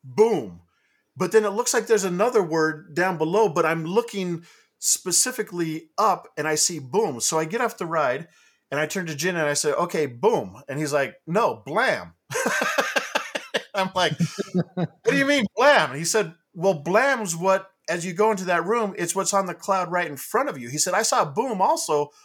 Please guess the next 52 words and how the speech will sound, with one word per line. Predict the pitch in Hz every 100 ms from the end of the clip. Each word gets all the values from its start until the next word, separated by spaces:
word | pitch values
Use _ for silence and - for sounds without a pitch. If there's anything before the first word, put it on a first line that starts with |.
| _ _
up | 170 170 -
top, | 269 277 - - _ _ _ _ 127
but | 165 135
blam | 170 254 226
was | 170
right | 170 170
in | 147
front | 240 269
of | 135
us." | -
And | 151
then | 190
that | 208 202
reminded | 175 180 233 220 165
me | 165
that | 147 156 151 _ _
I | 143
thought | 156 - 208
I | 233
saw | - 190 170
another | 170 156
word, | 139 202 262 202 170 - - _ _
but | 185
it's | 202
like, | 185
"Well, | 208 202 190 _ _ _ _ _ _
which | 175 226 240
word | 233
is | 302 233
it?" |
So | - 208
I'm | 202
reading | 254 254 190
the | 170
clue | - 302 247
again | 175 175 175
and | 170
it, | 170 165 - _
you | 165
know, | 185
to | 170
see | - 196
if | 175
it | 170
says | 175 143
what | 156 156
words | 120 147 147 151 123
or | 120
what | 135 143 113
word | 135 143 139 120
or |
whatever. | 113 127 127 143 139